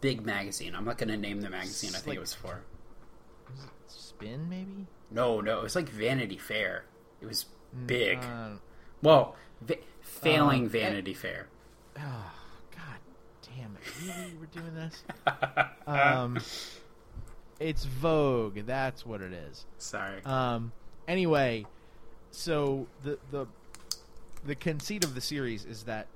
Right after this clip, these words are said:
Speaker 2: the, the, like, an interviewer, uh, just, like, rapid fire asks a celebrity, uh, you know, dozens of questions. Um, and they asked her what her favorite cocktail was, and she said vodka and Diet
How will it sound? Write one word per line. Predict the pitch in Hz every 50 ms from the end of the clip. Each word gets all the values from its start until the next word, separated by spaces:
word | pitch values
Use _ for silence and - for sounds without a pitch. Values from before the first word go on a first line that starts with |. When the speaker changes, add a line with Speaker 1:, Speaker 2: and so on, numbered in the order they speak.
| - 110
Speaker 2:
the, | 117 113 110 101 - - -
the, | 127 127 - -
like, | 123 117 -
an | 123
interviewer, | - 165 185 170 147 120 110 107 104 107 104 92 92 104 117 - - - - - - - - - - - - -
uh, | 113 107 98 95 92
just, | - - - - -
like, | 127 117 - - - - 123 123
rapid | 131 123 120 - 139 113 110
fire | - - 120 110 110 107 104 98 98 - -
asks | 98 107 104 - - - - - -
a | 117
celebrity, | - - 113 101 104 101 95 104 92 95 87 85 82 - - -
uh, | - - 95 73 - - -
you | 101 104 95
know, | 87 82 80 90 - - 107 110 -
dozens | - 127 113 104 110 107 95 90 90
of | 82 -
questions. | - 113 98 87 - - - 71 65 64 67 - - - - - - - - - - - - - - - - - - - - - - -
Um, | 139 139 135 143 135 127 120 110 107 107 110 - - - - - - - - - - - - - - - - - - - - - - - - -
and | 156 156 147 147 156 147 151 143 135 131 131 - - - - - - - - - - - - - - -
they | - 151 -
asked | 147 147 151 - -
her | 170 156
what | 147 139
her | 127
favorite | - - 120 113 107 104 101
cocktail | - 117 104 101 - - 95 85
was, | 78 80 76 78
and | 87 92
she | - -
said | - - 104 92 92 92
vodka | 95 95 85 87 90 - - 101
and | 71 80 85 -
Diet | 98 87 80 78 -